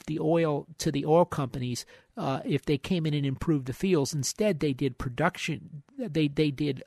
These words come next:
fixed dollar amounts. So they said, "Look, we'll give you, we, we'll pay you this much per year in oil." Uh, in, in, and what happened is, is w-, if they'd have just paid the oil companies in a percentage of the oil, when the oil price went down,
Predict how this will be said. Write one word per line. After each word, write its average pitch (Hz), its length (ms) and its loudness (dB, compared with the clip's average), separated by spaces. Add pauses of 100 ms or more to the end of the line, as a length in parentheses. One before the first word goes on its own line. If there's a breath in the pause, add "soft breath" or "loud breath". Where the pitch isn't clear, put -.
fixed - 420 2
dollar 139 380 2
amounts. 131 460 0
So 156 80 0
they 143 100 2
said, 156 180 -2
"Look, 165 220 0 (960 loud breath)
we'll 165 160 10
give 170 260 4
you, 156 180 -2
we, 160 300 0
we'll 170 220 6
pay 180 200 2
you 147 200 2
this 160 200 0
much 151 280 -2
per 156 160 0
year 143 400 2
in 185 260 4
oil." 131 500 -4 (360 soft breath)
Uh, 127 260 -2 (100)
in, 151 240 0
in, 175 260 -2
and 165 180 2
what 147 140 2
happened 175 360 2
is, 139 220 0
is 135 200 0 (360 loud breath)
w-, 165 140 2
if 160 100 -2
they'd 160 180 4
have 147 80 4
just - 220 2
paid 170 240 2
the 139 100 4
oil 156 140 6
companies 139 500 -2
in 131 80 -2
a 127 60 -4
percentage 147 500 -2
of 139 60 0
the 123 160 -2
oil, 147 360 4
when 131 160 -2
the 131 120 0
oil 156 120 2
price 147 360 -2
went 139 180 -6
down, 147 420 -2